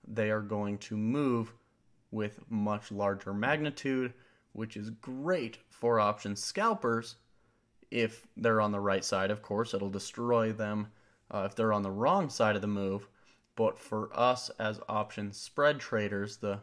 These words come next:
the safer and more calculated side of option trading, this gives us our edge to sell premium. So that's what we've got today.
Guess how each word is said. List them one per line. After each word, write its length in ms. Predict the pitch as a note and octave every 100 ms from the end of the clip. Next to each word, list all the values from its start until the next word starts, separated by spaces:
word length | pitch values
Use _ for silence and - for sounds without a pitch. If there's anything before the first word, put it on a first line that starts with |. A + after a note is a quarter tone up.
| _
the 80 | A#2
safer 520 | - C#3+ C3+ C3 A2+
and 100 | A2+
more 160 | A2
calculated 680 | A2 D#3 D3 B2 A2+ A2 G#2
side 240 | - G#2+ G2+
of 80 | G#2
option 320 | G2 - G2+
trading, 420 | G#2 G2+ G2 G2 - _ - _ _
this 220 | A2+ A2+ -
gives 280 | A#2 A2
us 160 | A2+ A2
our 160 | A#2 -
edge 340 | G2+ G2 G2 - _
to 240 | - G#2+ G2+
sell 600 | - - A2 G2+ G2+ - _
premium. 600 | - G#2+ G#2 G2+ F#2+ F2 - _ _ _ _ _
So 180 | _ C#3
that's 320 | C3+ F3+ A3+
what 240 | G#3 G#3 F3
we've 220 | G3+ D3+
got 260 | E3 F3 -
today. 400 | F#3 C3+ A#2